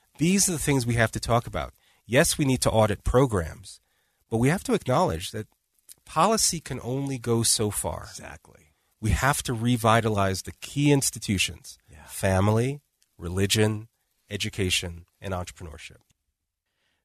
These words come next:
Speaker 2: Family, religion, education, and entrepreneurship are crucial components.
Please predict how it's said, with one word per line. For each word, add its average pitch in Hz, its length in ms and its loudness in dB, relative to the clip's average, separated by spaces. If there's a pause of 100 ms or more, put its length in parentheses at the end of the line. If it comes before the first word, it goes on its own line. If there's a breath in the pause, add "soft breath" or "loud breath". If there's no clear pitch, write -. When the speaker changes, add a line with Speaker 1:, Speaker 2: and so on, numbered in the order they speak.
(140)
Speaker 2:
Family, 165 520 2
religion, 113 600 2
education, 139 680 2
and 107 140 4
entrepreneurship 98 880 2
are 104 120 2
crucial 165 500 0
components. 98 760 0